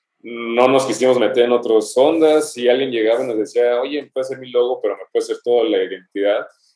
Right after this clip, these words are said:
eh, eh, contratábamos a alguien más. O sea, sí le decíamos, "Simón, pero, pues, vamos a contratar a alguien más porque nosotros necesitamos simplemente hacer tus letras y ya, punto", ¿no?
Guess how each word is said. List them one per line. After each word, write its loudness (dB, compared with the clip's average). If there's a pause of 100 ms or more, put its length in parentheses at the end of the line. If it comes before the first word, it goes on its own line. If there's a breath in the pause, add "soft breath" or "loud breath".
(340)
eh, -10
eh, 2
contratábamos 4
a 2
alguien -2
más. -12
O -4
sea, 0
sí -6 (140)
le 6
decíamos, 2
"Simón, -2
pero, 4
pues, -16
vamos 0
a -16
contratar -6
a 0
alguien -6
más -4
porque -14
nosotros -10
necesitamos -6
simplemente 0
hacer -6 (180)
tus -20
letras 0
y -16
ya, -14 (160)
punto", -16
¿no? -12